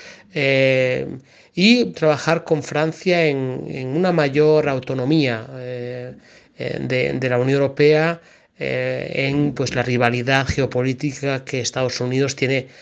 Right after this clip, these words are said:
tiene con China. Pero, pero eso, ¿no? Eh, yo creo que se resume en un pai-, un, un candidato de centro, eh, porque está en la, en, en la, en el ala izquierda de, de, de lo, del Partido Conservador Alemán,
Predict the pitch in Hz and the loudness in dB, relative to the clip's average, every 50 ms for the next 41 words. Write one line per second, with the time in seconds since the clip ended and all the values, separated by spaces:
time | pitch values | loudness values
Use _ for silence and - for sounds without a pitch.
0 | - _ _ - 143 143 151 147 - 123 120 - - 123 113 113 120 - _ _ | -20 _ _ -2 2 4 4 2 2 -4 -4 -2 -4 -6 -6 -8 -12 -18 _ _
1 | _ - - - - _ _ - 147 147 160 165 165 165 160 156 156 156 - - | _ -20 -20 -20 -20 _ _ -2 4 6 8 10 10 8 8 6 2 0 -2 0
2 | 165 208 208 202 - - 127 147 185 196 185 170 - - - 160 151 151 147 151 | 2 2 2 2 0 -2 -4 -6 -6 -8 -8 -8 -8 -8 -8 -4 -2 -2 2 4
3 | 170 160 156 170 - 160 156 151 - - - 185 180 180 175 170 165 160 160 151 | 2 2 2 0 0 2 2 2 2 2 4 4 4 6 6 6 6 6 4 2
4 | 151 - - - - - - - - - - 151 147 156 165 165 - - 156 147 | 0 -4 -16 -20 -20 -20 -20 -20 -20 -6 -4 -2 0 0 0 -2 -2 0 0 2
5 | 147 156 160 - 175 180 190 185 185 - 185 185 185 175 180 180 175 165 165 175 | 2 2 4 4 4 6 6 4 4 4 4 2 4 6 4 4 4 6 6 4
6 | 185 180 - 170 165 156 156 - 180 185 185 180 - 180 185 233 262 254 _ _ | 4 4 4 4 4 4 6 4 4 4 4 2 0 -2 -2 -2 -4 -8 _ _
7 | _ - 151 139 135 69 - - 135 131 - 127 - - - 120 120 127 120 107 | _ -12 -8 -6 -6 -6 -6 -6 -8 -8 -10 -12 -10 -8 -6 -4 -2 -2 -2 -4
8 | - - 131 135 131 131 135 131 131 - - 135 131 127 131 - - 131 127 127 | -2 0 0 0 2 2 0 0 0 0 0 -2 -2 -2 -4 -6 -6 -6 -6 -6
9 | 127 - - 135 131 135 139 143 139 139 131 131 - - - 143 139 139 131 139 | -6 -6 -4 -2 0 2 2 4 4 2 0 -2 -6 0 0 0 0 2 0 -2
10 | 135 127 131 131 131 127 127 - - - - - - - _ - - 135 139 135 | -2 0 0 -2 -2 -2 -4 -8 -18 -20 -20 -20 -20 -20 _ -10 -8 -4 -2 0
11 | 131 131 135 147 143 131 131 127 127 135 135 - - - 143 147 170 175 - - | 0 0 0 0 0 -2 -2 -2 0 -2 -2 -2 -4 -6 -6 -8 -8 -10 -10 -12
12 | 175 147 139 135 123 135 131 - 143 139 131 151 135 - 139 135 139 139 139 139 | -12 -10 -10 -6 -4 -4 -4 0 0 0 0 0 0 2 2 2 2 2 2 2
13 | 139 139 143 147 151 156 170 170 | 2 2 2 2 2 2 2 -2